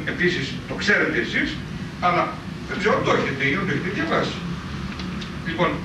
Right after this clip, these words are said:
αυτό είναι τα πρακτικά και αποφάσεις του Κωνσταντινούπολη Πανορθόδοξου Συνεδρίου του είκοσι τρία, το οποίο το έχει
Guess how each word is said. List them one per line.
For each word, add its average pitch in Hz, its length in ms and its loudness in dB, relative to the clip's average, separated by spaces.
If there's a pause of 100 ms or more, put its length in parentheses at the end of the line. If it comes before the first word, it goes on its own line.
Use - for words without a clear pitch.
(260)
αυτό 226 140 0 (120)
είναι 269 160 2 (160)
τα 190 120 6 (600)
πρακτικά - 400 2
και 240 140 2
αποφάσεις 180 480 2 (100)
του 196 80 0 (140)
Κωνσταντινούπολη 165 760 2
Πανορθόδοξου 151 520 0
Συνεδρίου 151 380 2 (720)
του 156 100 -4
είκοσι 139 300 -2
τρία, 165 240 4 (600)
το - 100 -2
οποίο 226 140 2 (100)
το 202 140 4
έχει 208 120 0